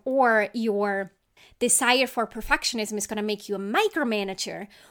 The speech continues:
or it's just gonna slow you down in your career. So we not wanna go there. No, instead we wanna take the straight line to our goals, and that's gonna ma-, have us walk through the deep snow. It will feel a little awkward. It will feel a little bit more uncomfortable. It will be harder,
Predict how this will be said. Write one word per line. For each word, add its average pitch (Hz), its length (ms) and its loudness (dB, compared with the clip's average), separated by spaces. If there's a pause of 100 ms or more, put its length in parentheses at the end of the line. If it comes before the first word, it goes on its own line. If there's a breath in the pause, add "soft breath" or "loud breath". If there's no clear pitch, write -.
(140)
or 285 220 4
it's 254 140 0
just 247 160 -6
gonna 220 160 -2
slow 220 340 0
you 226 260 -4
down 214 460 -4
in 208 180 -6
your 202 200 -6
career. 214 560 -10 (600 loud breath)
So - 100 -10
we 262 140 0
not 359 220 2
wanna 233 180 0
go 190 180 -4
there. 190 320 -8
No, 247 240 2
instead 254 380 0
we 302 80 -4
wanna 285 160 -4
take 269 320 -8
the 220 80 -6
straight 240 440 -4
line 214 360 -2
to - 200 -12
our 214 240 -2
goals, 196 460 -4
and 202 140 -10
that's 202 260 -4
gonna 220 200 -4
ma-, 196 260 -4
have 196 340 -4
us 220 340 -4
walk 185 460 0
through 185 320 -8
the 185 80 -10
deep 170 240 -10
snow. - 240 -10 (480 soft breath)
It 208 160 0
will 220 220 2
feel 320 280 -2
a 311 40 0
little 294 180 -4
awkward. 269 420 -2
It 190 160 -8
will 196 200 -2
feel 294 260 -4
a 294 60 -4
little 262 160 -2
bit 262 160 -6
more 247 120 -8
uncomfortable. 226 760 -8
It 202 160 -8
will 196 220 0
be 320 100 -2
harder, 220 520 0